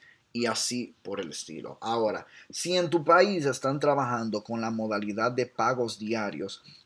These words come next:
hasta el momento, ojo, esto puede variar en un futuro, pero hasta el momento los pagos diarios se están haciendo solamente en Estados Unidos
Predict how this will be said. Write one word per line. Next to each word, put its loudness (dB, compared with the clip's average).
hasta 2
el 6
momento, 2
ojo, 2
esto -2
puede 2
variar 0
en -6
un -6
futuro, -8
pero 4
hasta 0
el 0
momento 0
los 0
pagos 2
diarios 2
se -8
están -6
haciendo -2
solamente -2
en -4
Estados -6
Unidos -6